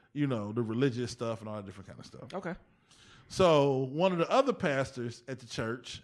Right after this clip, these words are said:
Speaker 1: his name if I'm not mistaken, it's Darnell Barrett is his name.
Speaker 2: Darnell Barrett. Okay.
Speaker 1: So, he, <laughs> so what he was doing was adding young ladies to his, um,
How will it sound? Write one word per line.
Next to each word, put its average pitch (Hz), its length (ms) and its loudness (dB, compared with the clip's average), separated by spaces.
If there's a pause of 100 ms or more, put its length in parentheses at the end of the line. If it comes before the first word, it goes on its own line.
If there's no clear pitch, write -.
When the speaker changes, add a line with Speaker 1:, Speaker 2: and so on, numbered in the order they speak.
Speaker 1:
his 143 200 -2
name 139 500 -4 (360)
if - 60 -10
I'm 143 80 -6
not 151 120 -2
mistaken, 143 400 -6
it's 113 120 -8
Darnell 165 840 -2 (200)
Barrett 123 600 -8 (300)
is 117 160 -4
his 104 200 -4
name. 87 400 -8 (140)
Speaker 2:
Darnell 107 360 -14
Barrett. - 320 -14
Okay. 160 80 -12 (540)
Speaker 1:
So, 156 460 0 (800)
he, 226 640 2 (800)
<laughs> - 80 -14 (2250)
so 208 180 4
what 214 160 10
he 262 100 12
was 220 160 12
doing 185 280 6
was 143 180 2
adding 165 460 6
young 156 240 0
ladies 135 460 2
to 135 320 2
his, 131 300 0
um, 110 640 -2